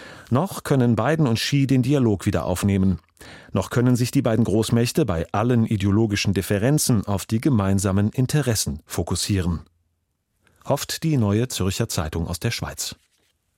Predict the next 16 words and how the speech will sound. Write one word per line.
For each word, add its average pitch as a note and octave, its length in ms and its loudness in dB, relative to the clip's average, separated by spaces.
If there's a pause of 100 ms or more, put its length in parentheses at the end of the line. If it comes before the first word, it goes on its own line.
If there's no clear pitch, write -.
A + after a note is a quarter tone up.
(1400)
Russlands A#2 340 0
Invasion B2+ 540 2
in C#3+ 100 2
der A#2 120 0
Ukraine A2 600 2
hat - 200 -4
Peking A2+ 340 2
unter C#3 200 0
Zugzwang F#2+ 600 0
gesetzt, F#2 520 -2 (440)
analysiert C3 760 2
die C3+ 80 2
österreichische A2 680 -2
Zeitung G#2+ 360 0
Der A2 120 2
Standard. - 540 -2